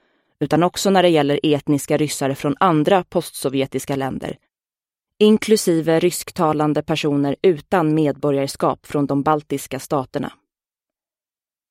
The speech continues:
Dessutom brukar ryska medborgare av helt andra nationaliteter slumpas ihop under samma beteckning,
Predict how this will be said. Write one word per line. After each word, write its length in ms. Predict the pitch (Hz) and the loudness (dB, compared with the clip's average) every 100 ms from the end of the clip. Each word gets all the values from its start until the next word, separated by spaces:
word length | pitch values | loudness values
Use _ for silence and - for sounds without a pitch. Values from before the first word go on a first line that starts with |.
| _ _ | _ _
Dessutom 500 | 226 226 226 202 180 | 0 2 2 2 2
brukar 280 | 170 170 175 | 2 0 2
ryska 340 | 175 165 - 156 | 0 -2 -2 0
medborgare 640 | 165 147 143 151 147 139 | 2 0 0 0 0 0
av 140 | - | -2
helt 420 | 151 202 214 190 - | -2 0 0 0 -2
andra 420 | 190 170 156 190 | 0 0 0 0
nationaliteter 1040 | 170 156 - 156 147 - 196 170 - 135 - | 0 -4 -4 -2 -2 -2 -4 -2 -4 -6 -6
slumpas 500 | - 190 175 - 185 | -2 0 2 0 0
ihop 300 | 185 233 - | 0 0 0
under 240 | 160 156 151 | 0 2 0
samma 380 | - 175 151 | 0 0 0
beteckning, 640 | 143 - 208 - 143 113 | -2 -4 -4 -4 -6 -6